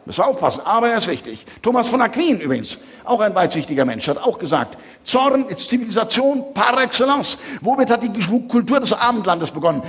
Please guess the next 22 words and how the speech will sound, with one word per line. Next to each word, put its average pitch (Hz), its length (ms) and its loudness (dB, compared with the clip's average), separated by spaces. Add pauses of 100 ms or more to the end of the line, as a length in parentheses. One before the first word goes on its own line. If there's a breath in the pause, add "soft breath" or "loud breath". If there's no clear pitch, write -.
(100)
Mit 202 140 0
dem 233 180 2
Zorn. - 500 0 (680 loud breath)
Als 175 200 0
abendländisches 240 760 0
Erstwerk 226 720 -2
der 214 140 2 (160)
abendländischen 208 460 0
Kultur 202 360 0
gilt 170 380 -2
die 247 180 0
Ilia-, 226 400 0 (140)
die 190 300 -4
Ilias 220 480 0 (240 loud breath)
von 190 320 -2
Homer. 220 260 2 (300)
Womit 180 340 0
beginnt 269 320 0
die 277 120 2
Ilias 262 240 2
von 254 160 2
Homer? 262 320 2